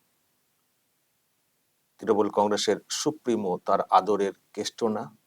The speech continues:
যাকে বীরের মর্যাদা দিয়ে বের করে আনার কথা বলেছিলেন, সেই কেষ্ট না? দর্শক, গলাটা শুনে আপনাদের কি মনে হয়েছে?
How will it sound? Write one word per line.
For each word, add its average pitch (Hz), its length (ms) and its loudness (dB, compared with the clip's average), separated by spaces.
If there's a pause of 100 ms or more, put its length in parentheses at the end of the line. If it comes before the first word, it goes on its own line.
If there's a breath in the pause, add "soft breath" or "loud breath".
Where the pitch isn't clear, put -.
(1800)
যাকে - 240 -2
বীরের 104 420 0
মর্যাদা 98 480 0
দিয়ে 92 340 -6 (420)
বের 98 240 -2
করে 101 220 2
আনার 95 280 0
কথা 90 280 -6
বলেছিলেন, 98 540 -8
সেই 110 240 -6
কেষ্ট 123 340 -6
না? 131 80 2
দর্শক, 120 320 0 (240)
গলাটা 110 260 2
শুনে 120 220 -2
আপনাদের 110 380 -6
কি - 140 -14
মনে 107 180 -8
হয়েছে? 110 360 -14